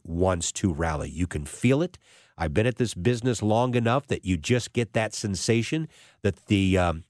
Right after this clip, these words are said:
a lot of the investors who have missed this rally, and this is a, a bull market rally that's occurring here,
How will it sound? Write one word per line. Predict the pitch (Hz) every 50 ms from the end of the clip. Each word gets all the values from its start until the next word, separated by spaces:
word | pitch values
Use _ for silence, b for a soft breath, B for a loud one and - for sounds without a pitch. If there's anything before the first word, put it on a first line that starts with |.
| _ -
a | 113 101
lot | 101 107 113 127 139
of | 147 131 104
the | 98 127 117 113 117 -
investors | 123 107 92 87 107 120 117 - - 139 131 113 -
who | - 127 113
have | 92 95 113 101 - -
missed | 104 107 113 135 196 220 143 - - - - - _ _ _
this | - 101 135 156 135 -
rally, | 131 120 107 90 71 - - _ _ _ _ _ _ _ _ _ _ _ _ _ _ _ _ _ _ _ _ _ _ _ _
and | - 92
this | 95 110 104 -
is | 147 151 131 110
a, | 123 113 107 101 87 - - -
a | 98 95
bull | 80 71 69 - 127 147 175 175
market | 151 147 151 143 - 156 139
rally | 127 120 113 104 98 95
that's | 92 95 - -
occurring | 98 - - 117 101 92 80 71
here, | 69 76 - - -